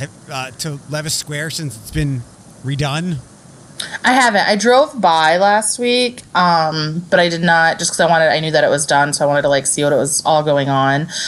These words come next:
Speaker 2: Um, but I did not stop to, like, I mean, it looks great. It really does look great. Um, so, yeah,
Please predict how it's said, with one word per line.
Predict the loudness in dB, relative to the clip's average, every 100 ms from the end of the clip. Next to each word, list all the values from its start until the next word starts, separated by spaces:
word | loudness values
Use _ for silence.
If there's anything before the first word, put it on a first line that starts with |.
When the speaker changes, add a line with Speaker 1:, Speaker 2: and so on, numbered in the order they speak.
| -8 0
Speaker 2:
Um, | 2 4 2 0
but | 0
I | 0
did | 0 0
not | 0 0 -2
stop | -2 0 2 2 0
to, | 0
like, | 0 2 2
I |
mean, | 2
it | 2
looks | 0 -2 -2
great. | 0 0 0 -2
It | 0
really | 2 2
does | 0 0
look | -2 -2
great. | 0 0 0 -4 -10 -20 -20 -8
Um, | 0 2 2 0 -2 -2 -2 -2 -6 -20 -20 -20 -16
so, | -2 2 2 0 -10 -8 -2
yeah, | 0